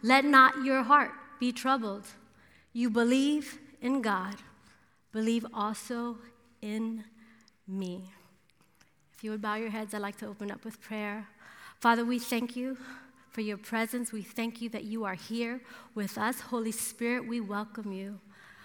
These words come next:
We thank you for your sweet presence and goodness. And Father, I ask that you would speak through me,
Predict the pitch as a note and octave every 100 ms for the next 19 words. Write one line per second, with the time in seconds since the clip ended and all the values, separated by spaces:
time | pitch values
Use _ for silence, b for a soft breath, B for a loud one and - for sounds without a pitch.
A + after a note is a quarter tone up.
0 | - A#3+ A#3 - A#3+ A#3 - G#3 G3+ G#3+
1 | G#3+ G#3 G#3+ G#3+ A3 - - G#3+ G#3 G#3+
2 | G3+ - G#3+ G#3+ G#3+ G#3+ G#3 G#3 - -
3 | - B B B B A#3 A3+ A#3+ A#3+ A#3
4 | B3+ - A#3 A3+ A3 - - - B B
5 | B - - A#3 A3 A3+ - A#3 A3 -
6 | A3+ G#3+ G3+